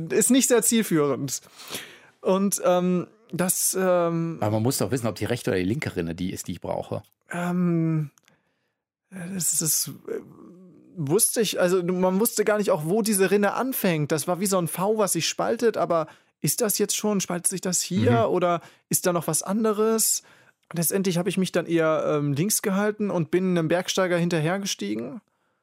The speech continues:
Speaker 1: den aber, wie sich nachher herausgestellt hat, äh, nur ich gesehen habe. Also das war irgendwie eine Halluzination oder so. <laughs>
Speaker 2: Ach, schön.
Speaker 1: Egal, es, äh, hat geklappt, es war aber ein bisschen, bisschen seltsam.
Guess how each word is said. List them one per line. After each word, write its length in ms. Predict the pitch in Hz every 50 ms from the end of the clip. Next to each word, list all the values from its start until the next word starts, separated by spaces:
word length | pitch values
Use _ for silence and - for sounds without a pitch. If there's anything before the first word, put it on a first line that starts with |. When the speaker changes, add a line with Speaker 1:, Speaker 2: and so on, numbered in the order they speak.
| _ _ _ _ _ _ _ _ _ _ 151
Speaker 1:
den 160 | 156 165 160
aber, 200 | 156 151 156 139
wie 100 | 143 131
sich 120 | 147 135
nachher 200 | 143 143 135 143
herausgestellt 600 | 139 131 123 135 135 - - 151 - 151 143 135
hat, 380 | 147 143 143 139 139 - - - -
äh, 200 | - 165 - -
nur 300 | 147 147 156 160 156 -
ich 380 | - 175 - - - - - _
gesehen 360 | - 156 135 147 185 180 151 139
habe. 440 | 131 127 123 135 139 - - -
Also 520 | - 156 143 139 143 139 139 127 113 110 - _ _ _ _
das 240 | - 151 143 - 165
war 140 | 160 156
irgendwie 220 | 156 165 156 143 160
eine 300 | 151 156 156 151 151 156
Halluzination 840 | 156 156 156 156 - 160 160 151 139 - - - 226 247 233 185 160
oder 220 | 151 147 147 143
so. 260 | 135 143 143 143 151 - - - 165 165
<laughs> 280 | - - 220 202 - 208
Speaker 2:
Ach, 180 | 190 185 - -
schön. 480 | 220 190 - 101 98 92 95 95 98 - _ 170 143 - - 202 - - - - - - - 254 - -
Speaker 1:
Egal, 400 | 214 247 233 277 208 160 135 139
es, 260 | 170 156 - - -
äh, 140 | - 160 170
hat 160 | 170 220 -
geklappt, 420 | - 220 165 - 208 160 165 - 214
es 180 | 190 - -
war 100 | 190 190
aber 300 | 196 185 180 180 175 175
ein 280 | 170 156 156 156 156 156
bisschen, 920 | 170 180 - - - 185 175 170 165 165 160 156 151 156 160 156 - - -
bisschen 300 | - - - - 202 170
seltsam. 640 | 156 139 135 131 - 143 131 127 135 143 160